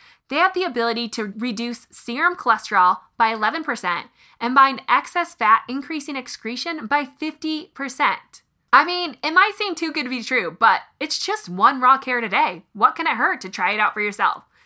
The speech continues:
So there's my fun fact for the day. I did post that over on Instagram. If you're not following me on Instagram at Alexa Sharm, why don't you head over there and do so? I'm posting thirty-five tips to help reset your hormones, and these are just easy, practical things that you can add to your everyday life.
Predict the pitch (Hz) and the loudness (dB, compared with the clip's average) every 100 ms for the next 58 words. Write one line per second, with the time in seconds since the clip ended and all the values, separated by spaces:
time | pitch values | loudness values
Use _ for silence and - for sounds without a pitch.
0 | _ - 214 214 - - 370 359 359 269 | _ 2 4 4 -4 0 0 2 2 2
1 | 240 214 - 214 208 196 190 240 247 359 | 0 -2 -2 -4 0 0 0 0 0 -2
2 | 403 - 233 214 - 190 185 - _ _ | -4 0 0 0 2 4 4 0 _ _
3 | 226 247 247 233 214 214 196 190 185 254 | 2 6 6 4 -2 -6 -4 -2 -2 -4
4 | 294 294 240 - 269 269 247 233 226 214 | -2 4 4 6 4 4 0 -2 -2 -2
5 | 214 208 196 190 190 214 233 254 262 254 | -6 -8 -6 -6 -2 -2 0 0 -2 -4
6 | 226 214 220 302 320 349 320 294 262 247 | -2 -2 -4 0 0 0 -4 -2 -2 -2
7 | 233 208 190 190 156 - - 254 262 254 | -2 -4 -6 -6 -6 -6 -4 -4 -4 -4
8 | 262 220 214 _ _ - 320 381 220 196 | -6 -8 -10 _ _ 0 0 2 2 2
9 | 170 - 190 - - 240 214 254 214 214 | 0 -4 -6 -6 -10 -4 0 0 -2 -6
10 | 285 320 294 247 240 214 190 185 180 180 | -4 -2 -2 -2 -2 0 2 2 0 -2
11 | 220 285 359 330 339 - 226 254 285 262 | -6 -6 -6 -6 -8 -10 -10 -8 -8 -2
12 | 190 226 262 254 - 220 226 285 185 214 | -2 -2 -6 -14 -10 -10 -8 -8 -10 -10
13 | 226 226 202 233 226 202 - 202 196 190 | -8 -4 -2 -2 -6 -8 -8 -8 -8 -8
14 | 120 - | -8 -10